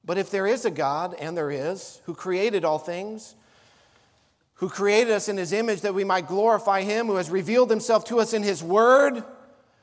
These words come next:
who has affirmed his word in his Son, who loves us, who has called us into a covenant relationship with himself, who's provided the means by which to enter into this relationship,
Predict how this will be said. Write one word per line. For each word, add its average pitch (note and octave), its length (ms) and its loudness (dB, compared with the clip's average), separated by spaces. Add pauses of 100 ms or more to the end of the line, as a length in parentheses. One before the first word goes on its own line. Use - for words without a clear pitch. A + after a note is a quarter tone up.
(100)
who A3 100 0
has G#3+ 120 0
affirmed B3 360 2
his A3+ 180 2
word B3 360 6
in A3+ 120 4
his G#3+ 160 2
Son, C4+ 400 2
who A#3+ 160 -2
loves B3 440 4
us, E4 520 4 (760)
who B3 100 0
has A#3+ 120 2
called D4 360 6
us C4+ 140 -2
into B3+ 160 2
a A3+ 40 -2
covenant C4+ 420 2
relationship C4+ 760 2
with C#4 120 -2
himself, D4 760 2 (760)
who's C4 200 -4
provided C4+ 580 4
the A#3 80 2
means C#4+ 480 0
by C4 160 2
which C#4+ 220 -2
to C4 100 -4
enter D4 360 -2
into C4+ 200 -6
this A3+ 200 -4
relationship, C#4+ 840 -2